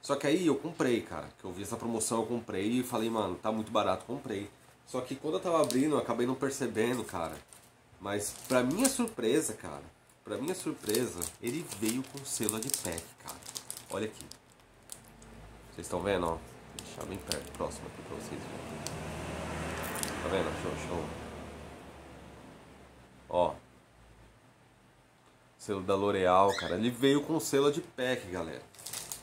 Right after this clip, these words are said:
Ele chegou com selo de pack. Esse perfume, Armani Code, duzentos M L,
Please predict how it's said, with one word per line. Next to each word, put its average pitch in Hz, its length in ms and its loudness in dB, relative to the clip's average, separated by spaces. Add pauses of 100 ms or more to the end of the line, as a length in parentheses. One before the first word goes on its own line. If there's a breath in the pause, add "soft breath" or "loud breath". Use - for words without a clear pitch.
(360)
Ele 104 100 -8
chegou 123 380 2
com 143 100 -4
selo 131 300 -2
de 139 80 -8
pack. 110 340 0
Esse - 120 -4
perfume, 123 680 2 (960)
Armani 127 400 6
Code, 113 460 4
duzentos 120 560 2
M 185 260 2
L, 101 280 2